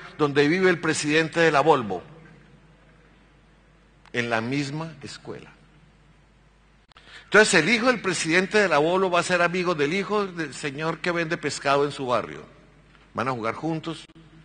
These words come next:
pelear, conseguir novia juntos, etcétera. Entonces la educación está siendo sistema de articulación. Está generando una sociedad con unos valores, con una forma de ver el mundo, está construyendo país.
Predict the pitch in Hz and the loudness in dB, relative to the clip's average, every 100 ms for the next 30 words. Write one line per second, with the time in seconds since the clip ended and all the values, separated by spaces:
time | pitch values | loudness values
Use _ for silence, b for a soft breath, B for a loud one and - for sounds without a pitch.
0 | - - 107 123 139 151 147 147 139 - | -6 0 2 4 4 4 0 -8 -10 -12
1 | 123 113 117 123 139 143 147 143 151 151 | -10 -8 -8 -6 -2 -2 -2 -4 -8 -10
2 | 147 127 123 - 82 76 - - - _ | -10 -12 -12 -12 -12 -16 -20 -20 -20 _
3 | _ - B B B B - 208 202 180 | _ -20 B B B B 6 8 8 6
4 | 151 156 180 185 - 185 175 - - - | 6 2 2 2 2 2 2 -2 0 0
5 | 254 262 240 190 165 143 - 156 151 139 | 4 4 2 -2 -4 -4 -2 -2 0 -2
6 | 131 123 120 113 - 85 - - - - | -4 -8 -8 -8 -10 -16 -18 -20 -20 -20
7 | _ _ _ _ _ _ _ _ _ _ | _ _ _ _ _ _ _ _ _ _
8 | b b b b b _ _ 117 151 175 | b b b b b _ _ -2 2 4
9 | 208 170 170 180 180 - 151 - 127 143 | 4 4 4 2 2 0 -4 -2 2 4
10 | 131 92 92 139 135 151 156 131 131 143 | 4 2 -4 -4 -2 -2 0 2 4 4
11 | 110 104 - 120 131 143 156 139 135 113 | 2 -2 -6 -6 -4 -4 -2 -2 0 0
12 | 123 131 127 139 120 113 151 165 165 - | 0 -2 -2 -6 -6 -4 -4 -2 -6 -4
13 | 147 131 185 156 143 131 117 85 - - | -4 2 2 2 -2 -2 -2 -4 -10 -14
14 | - | -18